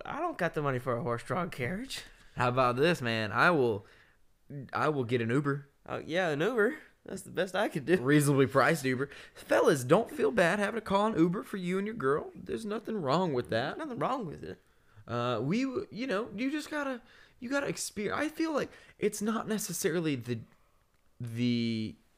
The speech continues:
Speaker 2: the price tag on your dates. It's not the price tag on your experiences. It's the gesture.
Speaker 1: Mm-hmm.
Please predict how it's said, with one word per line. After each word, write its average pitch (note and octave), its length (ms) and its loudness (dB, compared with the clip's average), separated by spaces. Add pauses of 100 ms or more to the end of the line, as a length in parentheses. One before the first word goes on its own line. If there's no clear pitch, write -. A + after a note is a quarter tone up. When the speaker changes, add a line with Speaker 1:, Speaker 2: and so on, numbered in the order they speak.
(440)
Speaker 2:
the A#2 160 -10
price B2 420 -2
tag F#2+ 460 -4 (100)
on G#2+ 160 -4
your G#2+ 140 -4
dates. - 480 -10 (260)
It's A2+ 160 -6
not C3+ 80 0
the A#2 80 -2
price A#2+ 320 0
tag G#2+ 300 -2
on G#2 120 -6
your G#2 120 -4
experiences. C#2+ 880 -10 (100)
It's G#2 220 -6
the E2 220 -12
gesture. - 800 -12 (340)
Speaker 1:
Mm-hmm. C#3+ 200 -10